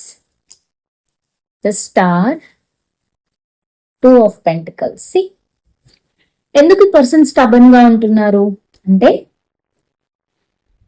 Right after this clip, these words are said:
జగల్ అవుతున్నారు, ఇంకా తను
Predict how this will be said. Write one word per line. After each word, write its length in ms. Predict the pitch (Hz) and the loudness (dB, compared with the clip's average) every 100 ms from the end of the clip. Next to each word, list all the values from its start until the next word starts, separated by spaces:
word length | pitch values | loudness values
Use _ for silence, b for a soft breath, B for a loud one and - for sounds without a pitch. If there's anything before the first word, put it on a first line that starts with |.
| _ 196 | _ -2
జగల్ 360 | 240 226 277 | 0 4 6
అవుతున్నారు, 640 | 240 185 180 165 160 156 - _ _ _ _ _ _ _ _ _ - | 6 4 -2 -4 -4 -6 -14 _ _ _ _ _ _ _ _ _ 2
ఇంకా 400 | 247 262 269 285 294 294 294 294 _ - | 4 4 4 4 4 2 0 -4 _ 2
తను 240 | 247 247 | 4 6